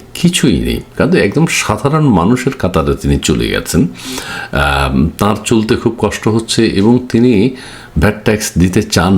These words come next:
না। কিন্তু মানুষ অনেকেই উদ্যোগ নিয়েছে যে, আমরাও, আমাদের প্রধান উপদেষ্টা যেহেতু ভ্যাট ট্যাক্স দেয় না, আমরাও দেব না। কিন্তু রে ভাই, আপনি যে কিনে কিনে খাবেন, এখানে তো অন্তত ভ্যাট ট্যাক্স দিতে হবে। কিন্তু যাদের ক্রয় ক্ষমতা নেই, তারা ভ্যাট দিতে হবে না,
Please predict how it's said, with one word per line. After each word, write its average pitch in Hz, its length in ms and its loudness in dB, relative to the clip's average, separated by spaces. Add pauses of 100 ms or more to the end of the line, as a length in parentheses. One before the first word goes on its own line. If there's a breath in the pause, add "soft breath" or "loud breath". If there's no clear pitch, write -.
(140)
না। 53 140 -2
কিন্তু - 320 0 (140)
মানুষ 127 200 2 (120)
অনেকেই 120 440 4
উদ্যোগ 110 240 2
নিয়েছে 120 400 4
যে, 110 60 4
আমরাও, 98 440 4
আমাদের 98 220 4 (100)
প্রধান 104 320 2
উপদেষ্টা 110 380 0
যেহেতু 95 300 0
ভ্যাট 80 320 0
ট্যাক্স 85 240 0 (180)
দেয় 82 200 2
না, 90 160 2 (380 loud breath)
আমরাও 113 420 2 (100)
দেব 120 120 0 (120)
না। 90 80 -4 (560 loud breath)
কিন্তু 87 260 2
রে 85 100 2
ভাই, 73 340 0 (460 loud breath)
আপনি 87 360 -2
যে 107 60 2 (100)
কিনে 90 300 4
কিনে 90 200 4
খাবেন, 85 360 2
এখানে 175 320 2
তো 175 140 2
অন্তত 90 220 -2 (100)
ভ্যাট 78 220 0
ট্যাক্স 78 180 0 (120)
দিতে 69 180 0
হবে। - 180 -4 (100)
কিন্তু 165 220 2
যাদের 131 380 2
ক্রয় 117 220 2
ক্ষমতা 160 320 0
নেই, 190 200 4
তারা 104 180 2
ভ্যাট 90 260 2 (140)
দিতে 71 220 0
হবে 62 260 -2
না, - 100 -2